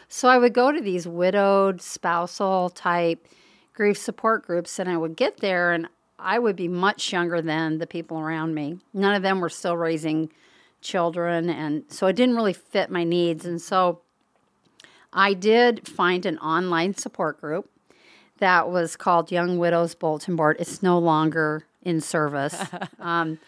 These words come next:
Speaker 1: but that was the start of a really, really great journey of healing for me. There was, like, thirteen thousand people on this
Speaker 2: Wow.
Speaker 1: group from all over the world.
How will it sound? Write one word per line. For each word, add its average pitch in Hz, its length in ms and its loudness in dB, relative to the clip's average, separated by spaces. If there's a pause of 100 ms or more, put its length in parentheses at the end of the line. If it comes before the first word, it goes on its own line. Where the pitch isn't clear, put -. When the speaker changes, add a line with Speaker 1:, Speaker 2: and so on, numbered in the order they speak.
(340)
Speaker 1:
but 185 140 -2
that 226 280 6
was 180 560 0
the 170 120 -4
start 180 500 2
of 160 100 -6
a 170 80 -6
really, 170 460 2
really 160 320 -2
great 151 300 -6
journey 156 360 -2
of 147 80 -6
healing 156 380 -2
for 160 180 -10
me. 151 380 -4 (720)
There 214 140 -4
was, 262 180 0
like, 147 180 -6
thirteen 190 640 -6
thousand 156 540 -2
people 160 320 -10
on 170 180 -2
this 180 240 -6
Speaker 2:
Wow. 139 60 -12
Speaker 1:
group 131 480 -6
from - 120 -16
all 175 200 -4
over 180 200 -6
the 165 120 -6
world. 165 520 2